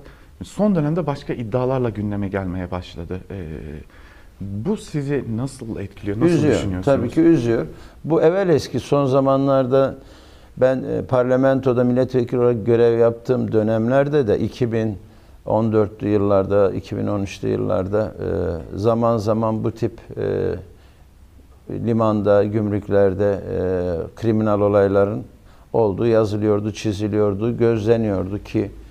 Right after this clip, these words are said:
Speaker 2: zaman zaman parlamentoda da tartışma konusuydu. Ama, e, bu konularla anılmasını istemiyorum. O göre, e, y-, kolluk güçlerinin, bakanlığın, e, İçişleri Bakanlığı'nın,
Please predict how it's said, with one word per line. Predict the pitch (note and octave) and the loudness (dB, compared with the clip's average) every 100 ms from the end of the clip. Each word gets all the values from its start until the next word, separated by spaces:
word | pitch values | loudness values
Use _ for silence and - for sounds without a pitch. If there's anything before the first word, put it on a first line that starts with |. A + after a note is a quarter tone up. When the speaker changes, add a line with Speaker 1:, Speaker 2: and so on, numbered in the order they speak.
| - - - | -20 -20 -14
Speaker 2:
zaman | A2+ G#2 G#2 G#2 | -6 -2 0 0
zaman | G2+ G#2 G2+ | 0 -2 -2
parlamentoda | G#2 G2 G#2 G#2 G#2 G2 F#2 | -2 -2 -2 -4 -6 -4 -4
da | F#2+ | -4
tartışma | - G#2+ F#2+ F#2+ - G#2+ G#2 | -4 -4 -4 -8 -10 -8 -8
konusuydu. | G#2 F2+ F2 G2 F2+ - F3+ - - - - - - - | -8 -10 -10 -10 -10 -8 -12 -14 -20 -20 -20 -20 -10 -4
Ama, | D3+ D#3 D3 | 0 0 0
e, | C3 A#2 A#2 A2+ C#3+ C#3+ | 0 2 2 0 -2 0
bu | D3 D3 C3 C3+ C3 B2 - - | 0 0 -4 -6 -6 -8 -12 -2
konularla | C3+ C3+ C3+ A2+ A#2+ | 0 2 2 2 0
anılmasını | A#2+ A2 G2+ F#2+ - E3+ | 0 0 0 -2 -4 -6
istemiyorum. | D#3+ - D#3+ G#2+ E2 - - | -6 -2 0 0 -2 -4 -4
O | - A2+ | -2 0
göre, | G#2 A2+ C#3 - A#2+ A2+ G#2+ G#2+ G#2 - - | 2 2 2 -2 -6 -4 -4 -4 -6 -8 -10
e, | |
y-, | A#2 A#2 A#2+ G#2 - | -8 -6 -8 -10 -4
kolluk | B2 A#2 - | -2 -2 -4
güçlerinin, | A#2 - G#2+ G#2 G2+ G#2 A2 G2+ | -8 -6 -2 -2 -2 -6 -6 -4
bakanlığın, | G#2 - G#2 G#2+ G2+ G#2 | -2 -2 -2 0 -2 -4
e, | - F#2 F2+ F2+ G#2 | -8 -10 -10 -10 -10
İçişleri | - - G#2+ G#2 | -12 -2 -2 0
Bakanlığı'nın, | G2 F#2+ F#2+ G2 G2 G2 | -4 -4 -6 -4 -6 -6